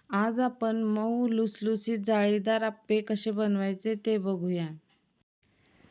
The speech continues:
मी इथं आप्पे बनवण्यासाठी दोन ग्लास तांदूळ घेतला आहे,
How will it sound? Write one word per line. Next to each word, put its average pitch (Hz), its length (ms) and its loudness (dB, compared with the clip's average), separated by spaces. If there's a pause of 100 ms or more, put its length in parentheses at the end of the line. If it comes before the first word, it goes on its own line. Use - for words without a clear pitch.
(260)
मी 254 300 4
इथं 254 240 0
आप्पे 226 480 0
बनवण्यासाठी 233 920 -2
दोन 226 380 2
ग्लास 233 440 -2
तांदूळ 220 440 2
घेतला 214 340 0
आहे, 202 460 0